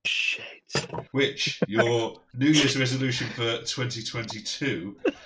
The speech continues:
Speaker 2: was that you were going to paint them up lovingly and play them in a tournament.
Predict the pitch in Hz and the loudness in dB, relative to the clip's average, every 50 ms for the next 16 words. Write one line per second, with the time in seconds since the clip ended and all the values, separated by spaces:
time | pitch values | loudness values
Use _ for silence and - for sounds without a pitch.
0 | - 330 - - 110 - 104 98 107 110 - 110 113 120 117 110 98 117 110 113 | 0 0 0 4 2 2 4 4 4 4 4 4 4 2 2 2 2 2 2 2
1 | 110 110 107 - - 117 110 110 113 - - - 151 147 151 151 143 131 123 127 | 2 0 0 0 0 0 0 0 -2 -6 -4 -2 0 2 2 2 0 0 0 0
2 | 123 - - 127 127 123 117 117 107 98 95 90 98 104 123 131 123 - - 104 | 0 -2 -4 -4 -2 0 0 0 0 -2 -2 -2 -2 -2 -4 -4 -6 -8 -8 -6
3 | 101 95 - - 131 135 135 135 127 120 120 113 117 113 113 110 - 120 107 101 | -6 -6 -6 -2 2 4 4 4 4 4 2 0 0 -2 -2 -4 -2 -2 -2 -2
4 | 98 87 82 78 78 - - | -2 -2 -6 -8 -10 -10 -14